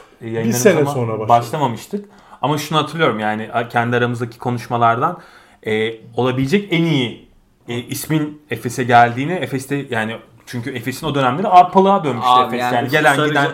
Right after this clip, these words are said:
Speaker 3: Ufuk Sarıca, Zooros'tan sonra filan.
Speaker 1: Tabii yani
Speaker 3: Yani
Speaker 1: a-, arpalık işte yani. Kimin geldiği, kimin gittiği belli değil. İşte Bostian Mahbarlar geliyor, Rakočevićler geliyor ama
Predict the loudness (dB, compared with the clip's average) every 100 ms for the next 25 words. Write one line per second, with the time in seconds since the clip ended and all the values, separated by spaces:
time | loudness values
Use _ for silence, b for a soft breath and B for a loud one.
0 | -6 -12 -8 -4 0 2 0 2 4 4
1 | 4 0 -2 -2 -2 -2 -4 -2 0 0
2 | 0 0 0 0 0 4 8 8 6 0
3 | 0 -4 0 0 0 -6 -4 0 6 6
4 | 6 -2 -6 -2 0 0 -4 -2 0 2
5 | 2 0 -4 -6 -10 -14 -4 -2 -2 -2
6 | -2 2 2 4 4 6 4 2 -2 0
7 | 0 0 -2 -4 -8 0 0 2 -2 -2
8 | 0 0 -2